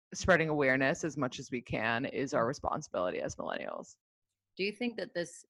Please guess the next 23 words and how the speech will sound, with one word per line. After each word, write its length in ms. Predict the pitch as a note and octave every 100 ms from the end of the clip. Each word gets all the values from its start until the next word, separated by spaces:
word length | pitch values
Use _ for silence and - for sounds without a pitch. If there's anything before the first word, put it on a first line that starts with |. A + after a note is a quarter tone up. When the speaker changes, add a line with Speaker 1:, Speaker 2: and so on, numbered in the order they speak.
| -
Speaker 2:
time 360 | F3 E3 D#3 D#3+
at 140 | - - -
home 320 | D#3 D3 C#3+
alone 580 | - C#3+ C#3+ C#3 C3+ C3+ C3+ _ _ _ -
has 420 | D3 C#3+ C#3 - - _ _ -
caused 440 | - C#3+ D3 E3
you 80 | D#3
to 100 | D#3
be 180 | D3+ D3
more 280 | C#3+ C3+ -
introspective? 920 | C#3 C3 C#3+ - - - - - - - _ _ _ _ _ _ _ _ _ _ _ _ - - -
Speaker 1:
Oh, 100 | G3+
for 200 | G3+ F3
sure. 560 | - D#3+ - - F3+ - _ _ _ _ _
I, 760 | F3+ F3 F3 F3 F3+ F3+ F3+ F3 - _ _ _ _ _ _ _ _ _ _ _ E3
definitely. 680 | C#3 C3 B2 A2 - - -
But 320 | F3+ D3 F#3+
at 160 | E3+ F#3+
the 80 | G3+
same 280 | - G3 F#3+
time, 420 | F3+ E3+ D#3 D#3
like, 340 | C#3 - - - _ _ _ _ _ _ -
it, 160 | F#3